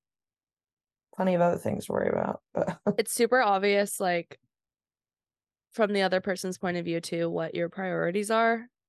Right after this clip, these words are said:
Speaker 2: in that instance, especially after dating. Like, th-, she said they were dating for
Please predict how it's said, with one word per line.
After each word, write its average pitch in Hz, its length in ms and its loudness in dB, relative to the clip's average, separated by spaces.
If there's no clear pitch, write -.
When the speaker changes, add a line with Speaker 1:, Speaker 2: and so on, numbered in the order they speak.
Speaker 2:
in 226 100 -4
that 220 180 0
instance, 233 720 -8
especially 208 400 2
after 214 240 2
dating. 185 400 0
Like, 180 120 -4
th-, - 100 -8
she - 180 -6
said 220 200 0
they 196 100 2
were 185 100 0
dating 185 440 -6
for 190 380 -4